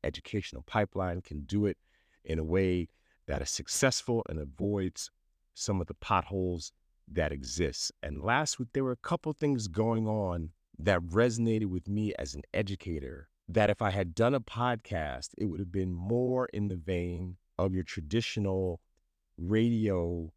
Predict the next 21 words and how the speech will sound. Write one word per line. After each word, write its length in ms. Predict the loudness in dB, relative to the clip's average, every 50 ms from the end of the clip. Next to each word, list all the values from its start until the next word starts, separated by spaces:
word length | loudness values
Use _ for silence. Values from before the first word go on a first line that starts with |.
| _ _ _
show 760 | -10 -8 -6 -2 0 0 2 2 0 0 -2 -2 -4 -6 -10 _ _ _ -10
where 640 | -4 -2 2 2 2 2 2 2 2 0 -2 -2 -6 -10 _ _ _ _ _ _ _ _ _ _ _ -10
you 220 | -8 -6 -6 -4 2
give 180 | 2 4 4 4
a 80 | 2
hot 260 | 2 2 2 2 2 2 -2
take, 520 | -2 2 2 4 4 2 -2 -6 -12 _ _ _ _ _ -2
maybe 300 | 0 2 2 2 0 -2
you 100 | -4 -4
give 300 | -2 0 0 0 0 -2
some 220 | -4 -4 -2 -2
background, 600 | 0 0 2 0 0 0 -2 -2 0 0 -2 -4
some 160 | -6 -8 -10
context, 720 | -10 -6 -4 -2 -2 -2 -2 -4 -4 -4 -4 -4 -6 -8 -12
but 120 | -12 -12 _ _ _ _ -2
ultimately 460 | 0 0 0 -2 -4 -4 -2 -2 -2
you 100 | -2 -4 -4 -2
offer 300 | -2 -2 -2 -2 -4 -4
a 40 | -4
hot 280 | -4 -2 -2 -2 -2 -4
take, 280 | -6 -4 -2 -2 -2